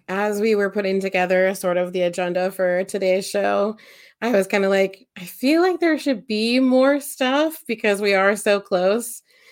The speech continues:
to, like, the start of the season." Um, but I guess that's kind of the nice thing. It's nice for not only us, but I guess for the teams too, because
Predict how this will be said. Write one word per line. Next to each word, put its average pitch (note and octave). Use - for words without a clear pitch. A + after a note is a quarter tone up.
to, F#3
like, F3+
the F#3
start F3+
of F3+
the F#3
season." F#3+
Um, F3
but G3+
I F#3+
guess G#3+
that's G3+
kind G3
of F#3+
the F#3
nice F#3
thing. G#3
It's F#3
nice F#3
for F3
not F#3+
only F3+
us, G3+
but F3+
I F3
guess F#3
for F3+
the F3
teams F#3+
too, G3
because F3+